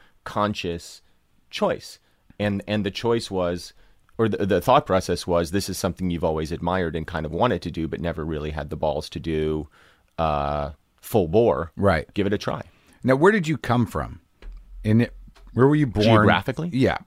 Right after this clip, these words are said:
Speaker 2: Like, what's your, what's your family thing? 'Cause you, Michael Ian Black can't be your real name.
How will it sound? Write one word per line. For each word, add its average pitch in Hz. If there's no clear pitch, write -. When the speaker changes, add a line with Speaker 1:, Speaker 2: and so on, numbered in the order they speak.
Speaker 2:
Like, 107
what's 120
your, 120
what's 123
your 123
family 110
thing? 85
'Cause 101
you, 113
Michael 135
Ian 117
Black 98
can't 113
be 101
your 87
real 78
name. 73